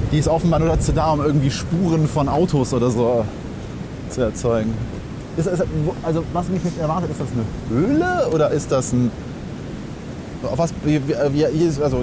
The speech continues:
in diesem Halbdunkeln, durch das wir gerade warten am Strand, sehe ich jetzt gerade hier so ein paar komische Ankerfiguren auf irgendwelchen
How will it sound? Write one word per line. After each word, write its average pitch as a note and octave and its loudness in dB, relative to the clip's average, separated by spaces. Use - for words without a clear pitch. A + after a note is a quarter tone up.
in D3+ 4
diesem E3 4
Halbdunkeln, F3 4
durch D3 2
das D3+ -2
wir D#3 0
gerade C#3+ 0
warten D3+ 0
am C#3 -2
Strand, D3 -2
sehe D#3 2
ich F3+ 0
jetzt - -4
gerade D#3 0
hier D#3 0
so D3+ -2
ein D#3 -2
paar - -4
komische F3 0
Ankerfiguren D3 0
auf C3 0
irgendwelchen C#3+ 2